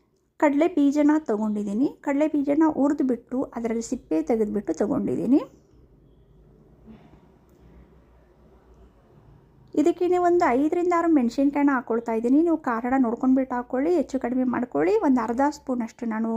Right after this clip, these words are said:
ಜೀರಿಗೆನ ಹಾಕ್ಕೊಳ್ತಾ ಇದ್ದೀನಿ. ಒಂದು ಕಾಲು ಕಪ್ಪಷ್ಟು ಹುರಿಗಡ್ಲೆನೂ ಹಾಕ್ಕೊಳ್ತಾ ಇದ್ದೀನಿ. ಹುಣಸೆಹಣ್ಣು ಒಂದು ಸ್ವಲ್ಪ, ಕೊತ್ತಂಬರಿ ಸ್ವಲ್ಪ, ಕೊತ್ತಂಬರಿ ಸೊಪ್ಪು ಒಂದು ಸ್ವಲ್ಪ ಹಾಕ್ಕೊಳ್ತಾ ಇದ್ದೀನಿ. ಇದಕ್ಕೆ ಒಂದು ಅರ್ಧ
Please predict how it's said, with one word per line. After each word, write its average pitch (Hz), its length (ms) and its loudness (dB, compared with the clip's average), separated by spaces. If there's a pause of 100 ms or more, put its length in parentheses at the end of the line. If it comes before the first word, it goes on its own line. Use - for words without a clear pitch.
(120)
ಜೀರಿಗೆನ 240 460 2
ಹಾಕ್ಕೊಳ್ತಾ 233 460 -4
ಇದ್ದೀನಿ. 233 340 0 (720)
ಒಂದು 302 240 2
ಕಾಲು 359 200 2
ಕಪ್ಪಷ್ಟು - 540 -4
ಹುರಿಗಡ್ಲೆನೂ 220 680 0
ಹಾಕ್ಕೊಳ್ತಾ 196 420 -8
ಇದ್ದೀನಿ. 190 320 -8 (760)
ಹುಣಸೆಹಣ್ಣು 320 440 4
ಒಂದು 254 280 0
ಸ್ವಲ್ಪ, 208 340 -2 (580)
ಕೊತ್ತಂಬರಿ 294 360 2
ಸ್ವಲ್ಪ, - 460 -6 (240)
ಕೊತ್ತಂಬರಿ 277 380 0
ಸೊಪ್ಪು 262 280 -4
ಒಂದು 311 140 2
ಸ್ವಲ್ಪ - 280 -10
ಹಾಕ್ಕೊಳ್ತಾ 214 400 -10
ಇದ್ದೀನಿ. 202 320 -10 (2250)
ಇದಕ್ಕೆ 302 280 0
ಒಂದು 339 300 2 (100)
ಅರ್ಧ 240 140 -2